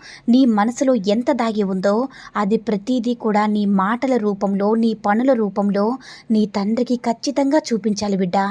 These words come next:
నీ యొక్క సంతోషాలు తీర్చడం కోసం తను ప్రతి క్షణం కూడా ఎండనక, వాననక, రేయనక, పగలనక తన యొక్క పనిలో మునిగిపోతాడు. కానీ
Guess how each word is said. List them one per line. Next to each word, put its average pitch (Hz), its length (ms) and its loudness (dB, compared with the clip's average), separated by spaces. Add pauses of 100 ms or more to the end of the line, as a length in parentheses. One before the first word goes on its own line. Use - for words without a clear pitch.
(420)
నీ 220 100 2
యొక్క 202 300 0
సంతోషాలు 202 640 0
తీర్చడం 196 480 -2
కోసం 196 460 0 (360)
తను 240 120 4
ప్రతి 240 340 -4
క్షణం 247 380 -2
కూడా 208 320 0
ఎండనక, 202 640 0
వాననక, 196 720 -2
రేయనక, 202 840 0
పగలనక 202 640 0 (420)
తన 226 100 4
యొక్క 226 280 0
పనిలో 226 420 0
మునిగిపోతాడు. 202 800 -2 (340)
కానీ 208 420 0